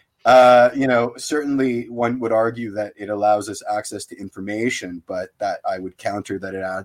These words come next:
it allows us access to information from one side of the table. So judge everything that comes out of that account with a, with a serious grain of salt. And, uh,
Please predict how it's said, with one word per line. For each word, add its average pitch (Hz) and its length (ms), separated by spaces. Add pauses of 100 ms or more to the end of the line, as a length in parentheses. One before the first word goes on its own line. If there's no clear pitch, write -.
it 107 200
allows 107 340
us 107 80
access 113 400
to 107 80
information 107 540 (240)
from 107 140
one 110 180
side 98 240
of 90 80
the 87 60
table. 101 380
So 92 400 (380)
judge 113 300
everything 101 280
that 98 80
comes 98 240
out 98 120
of 98 80
that 90 120
account 98 400 (360)
with 95 220
a, 92 280
with 95 160
a 87 60
serious 120 580
grain 90 280
of 82 60
salt. 98 440 (460)
And, 110 440
uh, 113 420